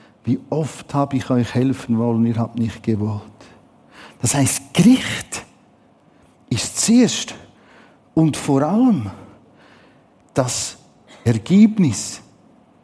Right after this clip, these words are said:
die Folgen, das Inhärente, das Gott noch Freiraum lässt. Eine Frage. Und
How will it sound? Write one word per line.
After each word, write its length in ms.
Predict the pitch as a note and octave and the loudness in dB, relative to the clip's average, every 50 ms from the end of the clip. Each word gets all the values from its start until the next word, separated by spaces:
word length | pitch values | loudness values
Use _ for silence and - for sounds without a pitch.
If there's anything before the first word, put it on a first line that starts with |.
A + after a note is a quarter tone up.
| _ - | _ -6
die 100 | A2+ G2 | -4 -4
Folgen, 720 | - - C#3+ C#3+ F3 F#3+ G#3+ G#3 G#3+ G#3+ F3 B2+ A2 - - - - - - _ _ | -4 -6 -4 -2 0 0 0 0 0 -2 -2 -2 -6 -10 -14 -20 -20 -20 -20 _ _
das 320 | - B2+ C3 - - - - _ _ | -4 -2 -2 -4 -6 -10 -14 _ _
Inhärente, 840 | G3+ G3+ A3+ G3 G3+ C#3 D3+ F3+ D#3+ D3+ E3 F3+ F#3 F#3 - F#3 | 4 6 6 6 6 4 4 2 4 4 2 2 2 -2 -2 -4
das 220 | C#3+ D3+ C3+ - - | -4 -4 -4 -4 -2
Gott 280 | - D#3+ D#3 - - | -2 -2 -2 -2 -2
noch 120 | D3 C#3+ B2+ | -2 -2 -2
Freiraum 600 | - B2+ A#2 D3 E3+ G3 G#3+ F#3+ F#3+ F3+ E3+ D#3+ | -2 -2 0 0 2 2 0 0 0 0 0 -2
lässt. 500 | B2 G#2+ G#2+ - - - - - - - - _ _ _ _ _ _ _ - - - - - - - - _ _ _ _ _ _ _ _ - | -2 -4 -6 -8 -14 -20 -20 -20 -20 -20 -20 _ _ _ _ _ _ _ -20 -20 -20 -20 -20 -20 -20 -20 _ _ _ _ _ _ _ _ -4
Eine 100 | - D3 | 0 0
Frage. 540 | - - - A2+ A#2+ B2 A#2 G2 F#2 - - - - - - - - - - _ - _ _ _ _ _ _ - - | 0 2 2 2 4 4 4 2 0 -2 -8 -10 -12 -18 -20 -20 -20 -20 -20 _ -20 _ _ _ _ _ _ -8 -4
Und 220 | A#2 A2+ - - | -4 -2 -2 -4